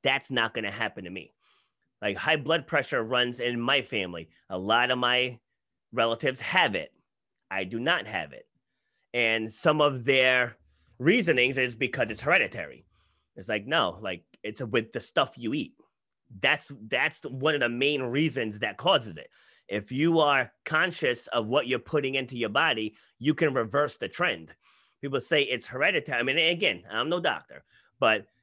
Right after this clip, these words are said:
it's hereditary because there's a family history of poor habits. So that's what leads to it, to it happening to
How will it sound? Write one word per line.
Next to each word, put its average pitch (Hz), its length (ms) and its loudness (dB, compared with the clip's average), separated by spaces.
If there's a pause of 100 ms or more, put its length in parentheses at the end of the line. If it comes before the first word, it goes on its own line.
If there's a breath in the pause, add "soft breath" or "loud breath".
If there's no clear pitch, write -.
it's - 160 -4
hereditary 160 540 4
because 135 300 0
there's 131 140 -4
a 110 60 -2
family 151 720 -4
history 107 800 -6 (280)
of - 180 -12
poor 120 200 -2
habits. - 720 -10 (1000)
So 92 140 -4 (120)
that's 131 300 0
what 127 240 0
leads 123 480 -6
to 107 240 -2
it, 101 200 -4
to 120 160 0
it - 100 2
happening 131 480 0
to 131 120 -4